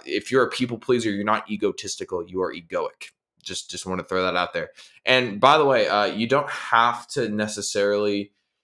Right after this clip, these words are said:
you know, take five M E O D M T or, you know, a heroic dose of mushrooms to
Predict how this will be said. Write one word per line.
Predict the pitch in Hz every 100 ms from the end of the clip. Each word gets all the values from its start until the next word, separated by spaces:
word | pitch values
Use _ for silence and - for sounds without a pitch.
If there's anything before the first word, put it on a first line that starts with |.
| -
you | 101
know, | 101 98 -
take | - 107 -
five | - 107 104 101
M | 80 101
E | 98
O | 95
D | 92 98
M | 95 92
T | - 98 95
or, | 76 92 92 85
you | 87
know, | 87 85 85
a | 92 -
heroic | - 98 95 95 92 -
dose | 90 92
of | 92
mushrooms | 90 87 90 92 87 85
to | - 90